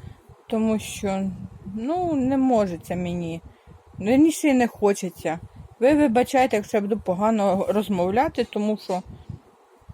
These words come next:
я розповім вам про себе на краще. Мене звати Тетяна.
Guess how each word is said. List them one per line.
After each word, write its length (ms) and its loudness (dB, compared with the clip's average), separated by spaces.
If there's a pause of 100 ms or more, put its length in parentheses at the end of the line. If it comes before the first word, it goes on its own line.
(1800)
я 280 4
розповім 840 2
вам 180 2
про 160 -8
себе 440 -4
на 160 -12
краще. 480 -12 (1500)
Мене 300 2
звати 400 4
Тетяна. 640 -6